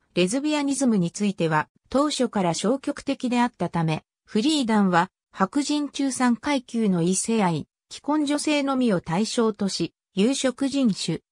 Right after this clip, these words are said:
貧困層、レズビアンの女性を無視していると批判された。ダイアン・ロングホーベラーは、フェミニズム歴史辞典の序文で、フリーダンは、アメリカ社会に、家父長的制度が存在することを決して認めようとは、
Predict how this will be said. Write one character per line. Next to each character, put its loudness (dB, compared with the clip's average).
貧 -2
困 -2
層、 0
レ 2
ズ -2
ビ 2
ア 2
ン 6
の 2
女 -2
性 0
を 2
無 2
視 -2
し -6
て 0
い 4
る 0
と -4
批 -2
判 0
さ -4
れ -4
た。 -4
ダ 4
イ 0
ア 2
ン・ 0
ロ 4
ン 4
グ 2
ホ 2
ー 4
ベ 2
ラ 2
ー 4
は、 2
フ 2
ェ 4
ミ 2
ニ -2
ズ -2
ム 0
歴 -4
史 -2
辞 -6
典 2
の 2
序 0
文 4
で、 0
フ -2
リ 2
ー -2
ダ 4
ン 2
は、 0
ア 2
メ 4
リ -2
カ 0
社 -2
会 2
に、 0
家 2
父 -12
長 -2
的 -4
制 0
度 2
が 0
存 2
在 0
す 0
る 0
こ -2
と 0
を 2
決 -2
し -6
て 0
認 2
め 4
よ 2
う 0
と -4
は、 0